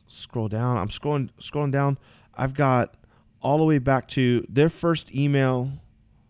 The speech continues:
came from November fourteenth,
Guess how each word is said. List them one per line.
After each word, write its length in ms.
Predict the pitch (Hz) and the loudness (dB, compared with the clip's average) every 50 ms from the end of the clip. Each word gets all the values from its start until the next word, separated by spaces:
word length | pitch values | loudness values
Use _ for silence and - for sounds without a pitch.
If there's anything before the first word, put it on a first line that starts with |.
| _ _ _ _ _ _ _ _ _ _ _ | _ _ _ _ _ _ _ _ _ _ _
came 320 | - - 143 127 123 120 | -4 0 2 2 2 0
from 480 | 113 - 120 110 104 104 101 101 98 98 | 0 0 0 2 2 2 2 2 0 0
November 560 | 101 107 104 95 95 123 135 147 143 151 147 | 0 0 0 0 0 0 0 2 2 0 -2
fourteenth, 760 | - - - - 135 127 - - - - 139 127 120 127 123 | -2 -4 -4 -4 -2 -2 -4 -6 -8 -6 -2 -2 -2 -2 -4